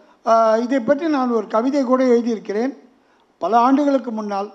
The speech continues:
"வர வர வார்த்தைகள் மீதே எனக்கு நம்பிக்கை அற்று போச்சு. நான் சொல்ல, மற்றவன் வேறொன்றாய் புரிந்து கொள்ள, விளக்கம், மறுவிளக்கம், விளக்கத்திற்கு விளக்கம் என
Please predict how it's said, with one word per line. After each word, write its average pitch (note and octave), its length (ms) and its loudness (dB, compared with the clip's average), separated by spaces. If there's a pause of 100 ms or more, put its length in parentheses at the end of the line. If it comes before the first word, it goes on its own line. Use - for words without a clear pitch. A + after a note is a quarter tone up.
(480)
"வர A#3 240 4
வர D4 220 4
வார்த்தைகள் C#4 600 2
மீதே C4+ 380 0
எனக்கு B3 380 -6
நம்பிக்கை C#4 480 0
அற்று A#3+ 260 -4
போச்சு. - 440 -14 (800)
நான் B3 220 2
சொல்ல, C4 540 0 (640)
மற்றவன் A#3+ 560 -2
வேறொன்றாய் B3+ 640 0
புரிந்து B3+ 340 -4
கொள்ள, A#3 400 -6 (600)
விளக்கம், B3 580 -4 (540)
மறுவிளக்கம், C#4+ 760 0 (520)
விளக்கத்திற்கு D4+ 880 -2
விளக்கம் C4 380 -2
என A#3 360 -2